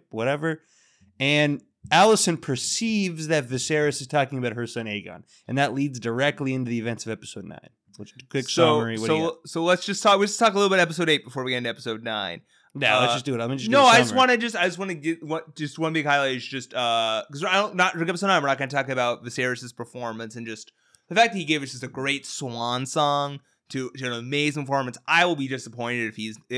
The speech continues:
Speaker 2: Emmy times, he's personally not nominated for Best Actor. I think he's been
Speaker 1: Best
Speaker 2: he
Speaker 1: Actor, Best Supporting Actor?
Speaker 2: I don't know what they're gonna put him in. I would personally, I think Best Actor, but I, you know what I mean? It's a, it's a, it's,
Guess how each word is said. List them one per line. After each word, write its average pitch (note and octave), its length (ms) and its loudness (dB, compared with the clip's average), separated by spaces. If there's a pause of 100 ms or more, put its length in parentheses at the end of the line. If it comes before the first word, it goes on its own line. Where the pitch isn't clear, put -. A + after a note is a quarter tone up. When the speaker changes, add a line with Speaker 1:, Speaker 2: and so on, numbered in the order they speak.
(100)
Speaker 2:
Emmy B2+ 220 -4
times, C3 440 -4
he's B2 420 -8
personally A#2 460 -10
not A2+ 220 -8
nominated A2 500 -8
for A2+ 100 -14
Best G2 240 -10
Actor. A2 380 -6
I A2+ 120 -6
think G#2 240 -16
he's G2 360 -20
been E2+ 380 -18
Speaker 1:
Best B2+ 220 -8
Speaker 2:
he A#2 60 -8
Speaker 1:
Actor, D3 340 0
Best A#2+ 180 -6
Supporting G#2 460 -6
Actor? G2 340 -16 (560)
Speaker 2:
I F3+ 100 4
don't G3 140 6
know F3+ 100 8
what D#3+ 140 4
they're D3 100 4
gonna C3 140 -2
put B2 200 -2
him A#2+ 120 -4
in. C3+ 280 -6 (240)
I A#2 220 2
would A#2+ 320 -4
personally, F#3+ 840 -8 (100)
I A#2 220 -6
think A#2 300 -18 (280)
Best A#2 300 -10 (200)
Actor, F3+ 600 -12 (680)
but B2+ 200 -10
I, C3 220 -2
you C#3 140 -4
know C#3+ 60 -4
what C#3+ 80 -2
I C#3 140 -2
mean? C3+ 340 -8
It's A2+ 180 -10
a, B2 140 -8
it's B2 200 -14
a, A#2+ 300 -8
it's, B2 220 -16